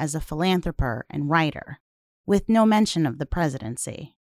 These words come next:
Sorry if that's not your political cup of tea, but that's what I got right now. Once Rick was gone,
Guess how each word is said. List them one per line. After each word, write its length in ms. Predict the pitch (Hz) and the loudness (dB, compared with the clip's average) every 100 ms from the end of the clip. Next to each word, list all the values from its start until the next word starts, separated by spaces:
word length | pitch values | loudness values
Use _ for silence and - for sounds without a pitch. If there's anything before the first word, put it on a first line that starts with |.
| _ _ _ _ _ _ _ _ | _ _ _ _ _ _ _ _
Sorry 380 | - 196 208 214 | 0 4 4 2
if 100 | - | 2
that's 260 | 180 - | -2 0
not 200 | 190 180 | -2 0
your 100 | 156 | -2
political 460 | 165 - 165 - 139 | 0 0 -2 -6 -10
cup 260 | - 156 139 | -6 -8 -8
of 100 | - | -8
tea, 440 | 175 135 139 156 131 | -4 -4 -6 -10 -4
but 240 | 127 131 - | -4 -4 -4
that's 440 | 139 135 - - | -4 -4 -8 -8
what 180 | 147 143 | -6 -4
I 100 | 143 | -4
got 240 | 135 - | -6 -8
right 200 | 143 - | -10 -8
now. 260 | 147 143 147 _ _ _ _ _ _ _ - | -8 -10 -14 _ _ _ _ _ _ _ 0
Once 320 | 208 262 - | 2 4 4
Rick 200 | 269 - | 0 2
was 200 | 294 - | -2 2
gone, 480 | 185 165 147 175 | 2 4 2 -2